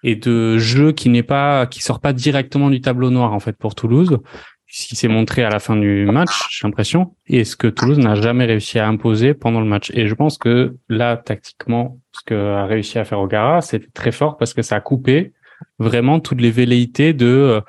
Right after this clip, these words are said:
presque rugby champagne. C'est-à-dire qu'un jeu de pression très bien réalisé, Dulin a fait de très bons coups de pied,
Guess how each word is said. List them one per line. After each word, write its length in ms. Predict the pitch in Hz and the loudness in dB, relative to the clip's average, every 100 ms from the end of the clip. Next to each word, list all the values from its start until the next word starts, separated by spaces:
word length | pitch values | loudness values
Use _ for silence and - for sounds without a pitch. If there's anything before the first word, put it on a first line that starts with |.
| - _ _ - - | -16 _ _ -20 -6
presque 220 | 139 - | -6 -4
rugby 320 | 120 120 123 | -4 -2 0
champagne. 440 | - 131 120 107 104 - - _ | 0 0 0 -2 -6 -18 -20 _
C'est-à-dire 320 | - 110 104 | -2 -2 0
qu'un 580 | - 110 107 110 110 110 | 0 2 2 2 2 2
jeu 160 | 104 117 | 2 -2
de 80 | |
pression 480 | - 127 - - 131 | 0 -2 -2 -2 -2
très 420 | 127 - - 123 | -2 -6 -2 0
bien 220 | 117 120 117 | 0 0 0
réalisé, 480 | 110 107 113 139 | -2 0 0 0
Dulin 320 | 139 117 127 123 | 0 0 2 0
a 80 | |
fait 160 | 107 107 | -2 -6
de 80 | 104 | -8
très 240 | - 120 | -4 -2
bons 140 | 113 113 | 0 -2
coups 160 | 113 | -4
de 80 | - | -2
pied, 220 | 151 156 | 0 0